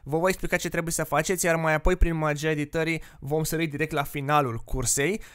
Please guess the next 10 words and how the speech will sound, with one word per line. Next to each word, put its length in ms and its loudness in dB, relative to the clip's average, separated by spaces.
după 340 -4
cele 240 0
douăzeci 480 2
și 480 -4
opt, 400 -2
douăzeci 400 0
și 120 -4
nouă 280 0
de 140 -2
minute. 500 0